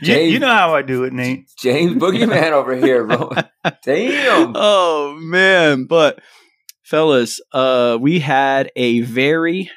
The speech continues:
Speaker 3: good episode coming up. We have a lot to talk about. Um, but before we do, we have a little bit of a, another shout out to them, our sister pod.
Speaker 2: Inbred
Speaker 3: The, uh,
Speaker 2: cousin sister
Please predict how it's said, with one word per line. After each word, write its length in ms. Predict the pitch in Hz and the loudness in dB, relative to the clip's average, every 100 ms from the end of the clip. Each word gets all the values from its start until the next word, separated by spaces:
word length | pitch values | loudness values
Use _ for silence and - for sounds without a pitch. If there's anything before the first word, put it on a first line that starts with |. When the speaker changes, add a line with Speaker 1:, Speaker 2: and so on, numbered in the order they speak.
| _ | _
Speaker 3:
good 240 | 131 135 120 | 0 0 0
episode 520 | 127 - - 143 151 | -4 -4 -2 -2 0
coming 240 | 147 147 | 0 0
up. 180 | 139 - | 0 0
We 80 | 120 | -2
have 80 | 107 | 0
a 40 | |
lot 240 | 113 131 - | -2 -4 -4
to 60 | |
talk 260 | - 127 143 | -4 -2 -2
about. 300 | 147 170 - - - - - _ 127 | -2 -2 -4 -16 -20 -20 -20 _ -2
Um, 500 | 131 131 131 127 - - | 0 2 2 0 -4 -4
but 420 | 117 120 104 113 | 0 2 2 0
before 380 | 147 135 160 143 | 0 2 4 4
we 120 | 131 123 | 4 4
do, 220 | 135 220 | 2 0
we 100 | 165 | 0
have 160 | 135 | -2
a 60 | 127 | -2
little 300 | 120 127 127 | -2 0 0
bit 200 | 127 127 | 0 2
of 240 | 123 117 | 2 2
a, 380 | 123 117 113 123 - - _ | 0 0 0 -4 -10 -20 _
another 540 | 127 127 131 123 120 123 | 0 0 2 2 0 -4
shout 420 | - - 131 135 | -8 -4 -2 0
out 200 | 139 139 | 0 -2
to 80 | - | 0
them, 280 | 123 117 117 - _ _ _ | 0 0 -4 -10 _ _ _
our 600 | 117 117 117 113 107 117 - _ | -2 0 0 0 0 0 -6 _
sister 680 | - 160 151 - 139 127 127 _ _ | -6 -4 -4 -2 0 -2 -4 _ _
pod. 480 | - 127 131 151 170 - - _ _ - | -6 -2 0 -2 -4 -12 -20 _ _ -8
Speaker 2:
Inbred 400 | 170 - 120 117 | -2 2 4 2
Speaker 3:
The, 60 | |
uh, 80 | 113 | 2
Speaker 2:
cousin 520 | - - 156 165 160 | 2 0 -2 -6 -8
sister 640 | 143 160 147 139 131 120 | -6 -8 -4 -2 -2 -4